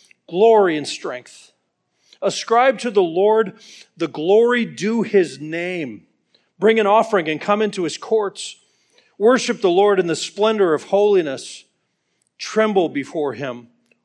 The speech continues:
all the earth. Say among the nations, 'The Lord reigns.' Yes, the world is established.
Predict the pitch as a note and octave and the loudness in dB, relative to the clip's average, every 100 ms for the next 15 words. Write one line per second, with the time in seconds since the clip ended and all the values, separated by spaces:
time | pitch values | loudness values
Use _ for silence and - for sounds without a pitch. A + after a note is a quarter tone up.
0 | _ _ _ _ G3 G#3 A#3+ G#3 G#3 G3 | _ _ _ _ 2 4 4 2 -2 -2
1 | E3 - - - _ _ _ _ _ _ | -4 -8 -16 -20 _ _ _ _ _ _
2 | _ _ _ - - - A#3+ A#3+ A#3+ A3 | _ _ _ -16 -6 0 4 6 4 2
3 | F#3+ G3+ G#3 E3+ F3+ F3 F#3 G3 - F#3+ | 0 0 0 -2 -2 0 0 0 -4 -6
4 | D3+ C3+ - - _ _ _ _ _ _ | -6 -8 -14 -18 _ _ _ _ _ _
5 | - F3 F#3+ G#3 C#4+ D#4 A3+ D3+ E3 B3+ | -2 0 2 2 0 0 -2 -2 0 2
6 | C#4 F3 G2 - - - _ _ _ _ | 0 -4 -8 -14 -18 -20 _ _ _ _
7 | _ _ _ _ _ _ A3+ G#3+ - F3+ | _ _ _ _ _ _ 0 2 0 0
8 | F#3 C4+ C#4 A#3 F#3 E3+ - A3+ A#3+ G#3 | 0 0 0 -2 -6 -8 -2 0 2 2
9 | G3+ F3 - - | 0 0 -6 -16